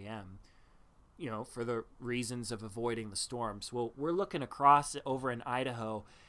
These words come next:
and we just see, it's one of those lightning storms where it's like flash, flash, flash,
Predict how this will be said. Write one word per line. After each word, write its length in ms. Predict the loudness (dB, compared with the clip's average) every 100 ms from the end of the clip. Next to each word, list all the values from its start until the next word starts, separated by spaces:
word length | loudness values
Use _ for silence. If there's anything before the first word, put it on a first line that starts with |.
| -14 -6
and 220 | -4 0
we 180 | 0 2
just 240 | 0 0
see, 380 | -2 -2 -2 -4
it's 160 | -6 -2
one 160 | -2
of 80 | 2
those 180 | 0 2
lightning 320 | 2 2 -2
storms 300 | -4 -4 -4
where 60 | -6
it's 120 | -6
like 160 | -6
flash, 480 | -2 2 2 0 -8 -12 -20 -18
flash, 520 | -2 2 4 2 -8 -10 -18 -16
flash, 540 | -2 4 4 4 -4